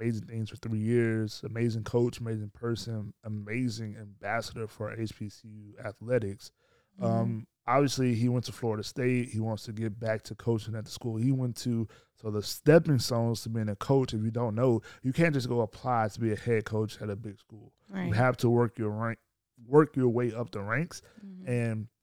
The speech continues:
Speaker 1: you can either start very, very low at these other schools, like, I'm talking, like, trainer,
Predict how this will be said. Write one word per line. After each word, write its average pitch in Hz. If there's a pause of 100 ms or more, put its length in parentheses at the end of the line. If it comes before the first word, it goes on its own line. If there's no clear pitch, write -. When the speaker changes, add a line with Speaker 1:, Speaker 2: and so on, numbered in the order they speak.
(120)
Speaker 1:
you 139
can 135
either 123
start 127
very, 131
very 127
low 131 (460)
at 117 (120)
these 123
other 127
schools, 139
like, 110
I'm 110
talking, 113
like, 104 (420)
trainer, 135